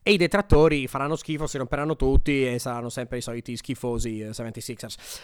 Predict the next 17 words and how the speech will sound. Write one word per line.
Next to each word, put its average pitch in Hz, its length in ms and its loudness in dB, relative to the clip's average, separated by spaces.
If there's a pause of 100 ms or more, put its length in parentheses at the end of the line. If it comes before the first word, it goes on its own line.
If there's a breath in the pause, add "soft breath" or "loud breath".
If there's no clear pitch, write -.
(120)
La 160 160 2
verità 175 300 4
sta 143 160 -2
nel 123 180 -2
mezzo, 101 500 -8
sinceramente. 117 880 -8
Eh, 127 220 -6
questa - 200 8
stagione, 165 460 2
secondo 160 240 -2
me, 160 60 2
abbiamo 147 240 0
rispettato - 580 6
le 139 60 -2
aspettative 127 640 4
della 117 300 -8
pre-season. 120 480 -8